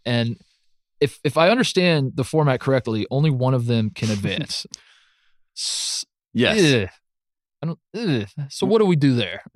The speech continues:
Speaker 2: I learned this from a Google ad that was on the Bill Simmons podcast. Apparently, the teams that upset the most are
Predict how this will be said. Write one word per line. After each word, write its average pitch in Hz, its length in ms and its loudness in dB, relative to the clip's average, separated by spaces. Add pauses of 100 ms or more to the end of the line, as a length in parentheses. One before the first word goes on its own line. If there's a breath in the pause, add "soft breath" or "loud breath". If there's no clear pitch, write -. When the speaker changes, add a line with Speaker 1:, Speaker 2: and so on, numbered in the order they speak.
(240)
Speaker 2:
I 131 80 4
learned 175 220 4
this 175 120 0
from 156 140 2
a 110 60 4
Google 107 360 4
ad 120 180 4
that 104 80 4
was 98 140 0
on 98 80 -2
the 92 60 -2
Bill 92 180 -2
Simmons 95 280 -4
podcast. 104 480 -2
Apparently, 131 320 0
the 101 120 0
teams 113 300 -2
that 101 120 0
upset 98 440 0
the 95 80 -2
most 90 440 -2
are 85 240 -2